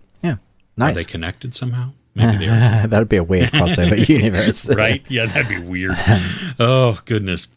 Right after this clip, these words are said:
Speaker 1: And now, uh, for some sad news for all the Trekkies, um, a-, and 'cause you can't see me, but I'm showing Chris my "Live long and
Speaker 2: Oh,
Speaker 1: prosper"
Speaker 2: yes.
Speaker 1: sign. Um, Star Trek Four has been temporarily removed from Paramount Pictures' release calendar.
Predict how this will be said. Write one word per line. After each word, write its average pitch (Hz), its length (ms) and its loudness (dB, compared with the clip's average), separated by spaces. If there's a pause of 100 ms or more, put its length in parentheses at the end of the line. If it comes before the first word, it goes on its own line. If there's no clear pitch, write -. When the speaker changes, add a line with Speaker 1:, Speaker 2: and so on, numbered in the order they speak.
(320)
Speaker 1:
And 131 120 2
now, 151 380 6
uh, 127 300 4
for 127 280 2
some 117 300 0
sad 131 420 2
news 92 420 -4
for - 200 -6
all 95 80 0
the 92 100 -2
Trekkies, 107 720 -2
um, 95 280 -6
a-, 98 220 -2
and 95 300 0 (220)
'cause 98 160 0
you 98 60 -2
can't 95 220 -2
see 101 220 0
me, 87 160 0
but 87 140 -4
I'm 85 180 -2
showing 87 240 -2
Chris - 280 -6
my 80 260 -4 (420)
"Live 95 160 2
long 90 180 2
and 85 80 -4
Speaker 2:
Oh, 98 60 -2
Speaker 1:
prosper" 98 320 2
Speaker 2:
yes. 95 220 0
Speaker 1:
sign. 82 340 -4 (480)
Um, 104 460 2
Star 147 240 2
Trek - 240 -2
Four 139 360 2
has 113 180 0
been 110 200 -2
temporarily 104 920 0
removed 113 680 2
from 92 280 -6
Paramount 104 680 -2
Pictures' - 500 -6
release 95 400 -2
calendar. 80 540 -8